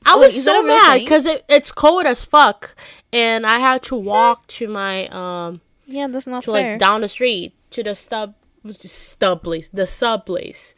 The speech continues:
Speaker 2: <laughs>
Speaker 1: But, like, I had never heard of it, and then my, uh,
Speaker 2: Yeah.
Speaker 1: my boss was like, "Oh, yeah, see, on their picture, the quesadilla looks like that." I'm like, "Well, this
Speaker 2: Huh.
Speaker 1: is not a fucking quesadilla."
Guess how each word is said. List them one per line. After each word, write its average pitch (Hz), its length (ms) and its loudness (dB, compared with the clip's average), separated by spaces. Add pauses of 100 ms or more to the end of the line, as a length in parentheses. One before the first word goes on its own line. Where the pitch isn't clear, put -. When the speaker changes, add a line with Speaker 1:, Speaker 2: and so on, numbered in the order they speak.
Speaker 2:
<laughs> 240 100 -8 (380)
Speaker 1:
But, 247 340 0
like, 262 340 0
I 247 140 6
had 359 200 2
never 269 500 0
heard 262 260 0
of 202 120 -6
it, 180 240 -8 (240)
and 226 220 -6
then 262 240 -2
my, 240 480 -6
uh, 208 460 -10
Speaker 2:
Yeah. - 20 -20 (220)
Speaker 1:
my 196 340 -12
boss - 420 -10
was 220 200 -6
like, 233 360 -8
"Oh, 311 360 -2
yeah, 277 280 -4
see, 311 340 -6
on 262 200 -4
their 262 160 -2
picture, 285 480 -2
the 208 80 -4
quesadilla 247 540 -4
looks 247 200 -4
like 202 160 -8
that." 208 200 -4
I'm 196 100 -6
like, 214 240 -2 (320)
"Well, 285 180 4
this 339 140 4
Speaker 2:
Huh. 359 60 0
Speaker 1:
is 370 80 0
not 403 180 2
a 403 60 -4
fucking 339 260 -2
quesadilla." 190 600 -4